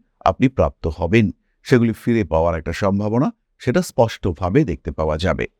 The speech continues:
স্বামী স্ত্রীর মধ্যে বন্ডিং বাড়বে, বিয়ের কথাবার্তা এগোবে। মোটামুটি সেপারেশনের দিকে চলেই গিয়েছিলেন, আবার কিন্তু একটু ব্যাপারটাকে ঠিকঠাক করবার টেন্ডেন্সি সেটা বাড়তে দেখতে পাওয়া যাবে। তবে এটা specially পুনর্বসু নক্ষত্রের মানুষদের ক্ষেত্রে বাড়বে,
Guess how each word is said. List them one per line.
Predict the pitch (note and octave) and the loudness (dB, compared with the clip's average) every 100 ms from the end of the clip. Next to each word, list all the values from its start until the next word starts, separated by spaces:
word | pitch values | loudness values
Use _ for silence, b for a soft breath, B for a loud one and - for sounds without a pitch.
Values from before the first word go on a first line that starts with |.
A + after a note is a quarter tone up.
| _ | _
স্বামী | - C3 A#2+ | -4 0 2
স্ত্রীর | A#2+ - G#2+ | 0 0 0
মধ্যে | G2+ F#2+ G2+ | 0 -4 -6
বন্ডিং | F2+ F#2+ G2 G2 | -4 -4 -4 0
বাড়বে, | F#2+ A2 C3+ C#3 _ - | 2 2 -2 -6 _ -4
বিয়ের | G2+ G2 | -2 -2
কথাবার্তা | F#2 F2+ F#2+ F#2 - - | -4 -4 -6 -6 -4 -4
এগোবে। | G2+ G2+ A#2+ C3+ - _ _ | -2 -2 -2 -2 -6 _ _
মোটামুটি | B2 C#3 F#3 G3 | 0 0 0 -2
সেপারেশনের | F3 D3+ E3+ E3 E3 D#3+ | -4 -2 -2 -2 -4 -6
দিকে | D3 D3 D3 | -6 -4 -2
চলেই | C3+ B2+ C3 | 2 2 0
গিয়েছিলেন, | A2 G2 A#2 B2 G2+ - | -4 -6 -4 -2 -4 -6
আবার | - G#2 B2+ | -4 2 2
কিন্তু | C#3+ C3+ G2 F#2+ | 4 0 0 -2
একটু | D#2+ D#3+ F#3+ _ _ - | 0 -2 -2 _ _ 0
ব্যাপারটাকে | A2 A#2 A2+ A2 | 2 2 0 -2
ঠিকঠাক | - A2 - A2 | -2 -2 -2 -2
করবার | F#2+ F2+ F2+ | -2 -4 -6
টেন্ডেন্সি | F#2+ G2 G2+ G2+ G#3+ | -4 0 0 -2 -4
সেটা | - F#2+ | 0 0
বাড়তে | F2 E2 - | 2 -2 -4
দেখতে | D#2+ E2 F2+ | -6 -4 -4
পাওয়া | D#2+ E2 | -4 -4
যাবে। | E2+ G#2+ F2 - _ _ | -2 -2 -2 -6 _ _
তবে | F3 A3 | 2 2
এটা | A3 | 2
specially | - F3 - G#3+ | -2 -2 2 0
পুনর্বসু | A3+ F3 F3 F#3 F#3 E3+ | 0 -2 0 -2 -4 0
নক্ষত্রের | C3 - B2 A#2 A2+ | 0 0 -4 -4 -2
মানুষদের | G#2 F#2+ F#2 G2 | -2 -2 -4 -6
ক্ষেত্রে | - F#2 F#2+ | -6 -6 -4
বাড়বে, | F2 F#2 G2 F3+ | -2 -4 0 0